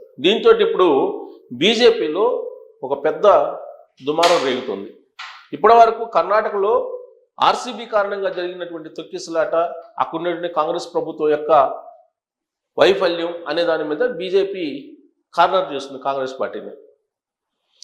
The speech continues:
ఇప్పుడు విజయ్ మల్యా ఇచ్చినటువంటి ఇంటర్వ్యూ తోటి బీజేపీ ఇప్పుడు కార్నర్ అయింది. అసలు బీజేపీకి తెలిసే వెళ్ళారని చెప్పి కాంగ్రెస్ పార్టీ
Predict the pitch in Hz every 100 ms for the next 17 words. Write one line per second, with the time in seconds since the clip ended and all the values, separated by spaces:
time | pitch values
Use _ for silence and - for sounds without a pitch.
0 | - 190 226 196 180 190 - - - 165
1 | 247 247 240 226 214 202 185 185 165 160
2 | 170 170 147 120 220 302 - - - 127
3 | 139 247 302 254 254 208 170 185 - -
4 | - _ 165 160 160 151 151 147 120 104
5 | - - _ _ _ _ _ _ _ _
6 | _ _ - 147 170 220 233 226 202 190
7 | 190 226 202 190 190 185 190 190 202 180
8 | 185 - 185